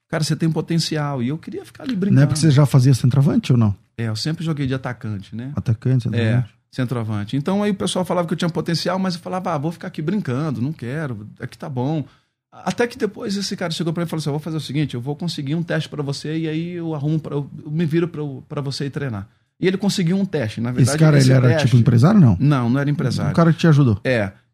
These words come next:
Speaker 1: Ele, esse teste era assim: eu ia fazer um, a peneira, a famosa peneira que
Speaker 2: Uhum,
Speaker 1: o Corinthians
Speaker 2: lembro,
Speaker 1: fazia.
Speaker 2: é.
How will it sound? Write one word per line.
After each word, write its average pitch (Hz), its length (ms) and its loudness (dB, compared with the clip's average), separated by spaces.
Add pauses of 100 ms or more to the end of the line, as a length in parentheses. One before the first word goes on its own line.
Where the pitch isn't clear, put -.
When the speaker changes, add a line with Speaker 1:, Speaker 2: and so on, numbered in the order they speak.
Speaker 1:
Ele, 147 220 0
esse 175 240 0
teste 156 380 -2
era 139 100 -4
assim: 120 240 -4
eu 110 120 -6
ia 131 120 -2
fazer 139 240 -2
um, 170 80 2 (160)
a 135 120 -2
peneira, 127 440 0
a - 20 -6
famosa 139 400 -2
peneira 151 300 2
que 120 80 4
Speaker 2:
Uhum, 117 60 4
Speaker 1:
o - 20 0
Corinthians 117 400 2
Speaker 2:
lembro, - 0 -
Speaker 1:
fazia. 104 320 0
Speaker 2:
é. 110 60 -2